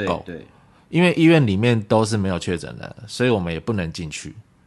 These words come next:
Speaker 1: 所以护-，那个晚上十点多救护车来的时候，呃，是全副武装的，你知道吗？然后就送我妈妈上救护车，然后我才回家。刚好我真的超累，然后我那一天的晚上我就赶快先做快筛，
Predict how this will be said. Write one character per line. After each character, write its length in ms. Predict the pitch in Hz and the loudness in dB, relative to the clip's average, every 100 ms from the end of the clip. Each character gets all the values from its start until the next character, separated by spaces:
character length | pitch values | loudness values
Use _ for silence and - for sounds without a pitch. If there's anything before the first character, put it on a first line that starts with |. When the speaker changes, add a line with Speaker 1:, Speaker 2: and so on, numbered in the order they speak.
| _ _ _ | _ _ _
Speaker 1:
所 180 | - 147 | -4 2
以 100 | 151 | 4
护-， 220 | 127 151 - | 4 0 -2
那 160 | 127 | -2
个 320 | 123 110 101 | 2 2 2
晚 140 | 92 98 | 2 2
上 120 | 135 | 0
十 200 | - 104 | 0 -2
点 200 | 104 90 | -2 -2
多 320 | 82 98 98 98 | -2 0 0 0
救 160 | 120 | 0
护 80 | 117 | 0
车 220 | 107 110 | -2 -2
来 200 | 101 85 | -2 -2
的 140 | 80 85 | -4 -8
时 180 | - | -6
候， 220 | 90 98 92 - - - - - _ _ _ | -2 -2 -4 -16 -20 -20 -20 -20 _ _ _
呃， 420 | - 101 95 92 98 | -4 -2 0 -2 -2
是 240 | - 131 | -2 -4
全 240 | 110 - 104 | -4 -4 -2
副 120 | 107 | -2
武 140 | 90 | -4
装 260 | 78 87 85 | -4 -6 -6
的， 80 | 85 | -8
你 80 | 76 | -10
知 60 | 73 | -12
道 120 | 76 | -12
吗？ 240 | 78 95 110 _ _ | -14 -16 -16 _ _
然 160 | 95 90 | -8 -4
后 140 | 101 | -2
就 120 | 101 101 | -2 -4
送 220 | 101 110 | -2 -4
我 100 | 87 | -2
妈 200 | 80 87 | -4 -4
妈 440 | 90 90 87 90 - | -2 -2 -2 -4 -10
上 480 | - - - 98 87 | -18 -14 -6 -6 -4
救 160 | 90 | -6
护 140 | 85 82 | -6 -8
车， 460 | - 82 78 78 92 | -10 -12 -12 -12 -14
然 140 | 90 80 | -14 -10
后 200 | 87 82 | -8 -8
我 140 | 80 | -8
才 320 | 82 98 85 85 | -10 -8 -6 -8
回 280 | - 82 | -8 -10
家。 360 | 82 - 87 85 - - - | -10 -8 -8 -8 -14 -20 -10
刚 140 | 101 | -4
好 60 | 101 | -2
我 60 | 80 | -2
真 140 | 95 | -4
的 100 | 90 | -6
超 320 | - - 82 | -6 -8 -6
累， 300 | 82 85 76 - - - - | -6 -8 -10 -14 -20 -20 -8
然 100 | 110 | -2
后 80 | 107 | -2
我 100 | 87 | 0
那 160 | 101 | 0
一 60 | 107 | -2
天 180 | 104 104 | 0 0
的 80 | 98 | 0
晚 200 | 82 78 | -2 -4
上 160 | 98 | -6
我 80 | 85 | -6
就 100 | 95 | -8
赶 140 | 85 | -10
快 100 | 76 | -10
先 160 | 87 90 | -8 -8
做 160 | 85 85 | -6 -8
快 260 | - 85 | -6 -10
筛， 320 | 78 - 78 | -10 -12 -12